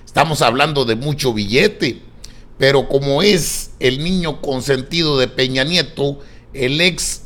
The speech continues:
escolta principal, sus soplanucas durante su periodo como gobernador del Estado de México, pues todavía no le cae la voladora.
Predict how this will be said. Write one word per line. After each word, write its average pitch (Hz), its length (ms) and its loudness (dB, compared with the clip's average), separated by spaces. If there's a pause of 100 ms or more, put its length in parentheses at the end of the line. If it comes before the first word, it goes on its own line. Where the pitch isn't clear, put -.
(160)
escolta 160 760 -2
principal, 147 840 -2 (520)
sus 147 280 -4
soplanucas 156 960 4
durante 139 600 2
su 135 200 -4
periodo 151 440 -2
como 131 240 -2
gobernador 127 600 0
del 131 100 0
Estado 135 320 2
de 123 80 2
México, 156 600 -2 (440)
pues 254 260 2
todavía 139 580 4
no 127 140 0
le 131 140 0
cae 117 260 4
la 123 120 4
voladora. 156 680 4